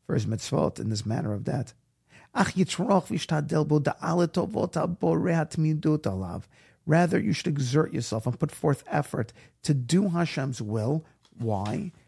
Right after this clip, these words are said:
Because appreciating the fact that Hashem has done kindness to you. Thank you, Hashem, for giving everything. And so I feel so indebted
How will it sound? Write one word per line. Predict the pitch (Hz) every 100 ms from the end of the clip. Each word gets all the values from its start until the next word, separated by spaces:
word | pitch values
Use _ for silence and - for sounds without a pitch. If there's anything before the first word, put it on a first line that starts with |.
| _ 135
Because | 160 - 302 294 139 - _ _ _ -
appreciating | - - 320 - 311 294 277 262
the | 262
fact | - - - 254
that | 214
Hashem | 202 - -
has | 208
done | 208 202
kindness | - - 180 156 139
to | -
you. | 98 87 80 - _ _ _ _ _ _ _ _ _ _ _
Thank | 214 190 117
you, |
Hashem, | 110 117 - 165
for | -
giving | 143 113 127
everything. | 123 107 135 135 - _
And | - 151
so | 175 156 - _ _
I | 120
feel | 110 - 147 92
so | - - - - - 190 - - _ -
indebted | 117 110 117 120 120 - -